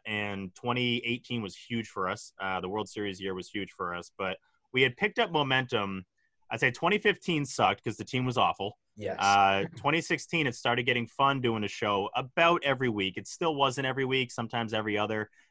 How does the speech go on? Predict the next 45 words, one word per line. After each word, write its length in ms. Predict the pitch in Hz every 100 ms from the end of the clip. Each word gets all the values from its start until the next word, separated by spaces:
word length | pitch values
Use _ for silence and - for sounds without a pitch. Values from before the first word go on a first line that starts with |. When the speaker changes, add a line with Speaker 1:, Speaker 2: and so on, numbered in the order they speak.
| _
Speaker 1:
Uh, 260 | 95 98 95
but 100 | 95
that 80 | 123
was 140 | 117
David 200 | 131 123
Ortiz's 480 | 120 - 131 123 120
last 340 | 120 117 113
season. 500 | - 113 107 110 107
They 60 | 101
Speaker 2:
Yep. 80 | 101
Speaker 1:
won 180 | 107 113
the 140 | 110
A 100 | 110
L 200 | 104 95
East. 420 | 117 117 113 - -
Speaker 2:
Mm-hmm. 140 | 123 170 170 - - 92
Speaker 1:
Uh, 60 |
that 80 | 101
was 120 | 110
the 60 | 101
first 340 | - 113 110
year 140 | 117 107
out 160 | 104
of 120 | 98 92
three 200 | - 107
in 60 |
a 60 | 98
row 260 | 98 123 131
that 140 | 123
they 60 | 123
won 200 | 120 117
the 60 |
division. 440 | 110 113 107 110 107
So 480 | - 101 98 92 95
we 120 | 101
get 140 | 110
a 40 | 151
little 160 | 156
momentum, 640 | 147 139 120 117 123 117 104
build 220 | 117 131
the 100 | 117
audience 360 | 110 113 107
a 40 | 107
little 160 | 104
bit. 280 | 95 101 101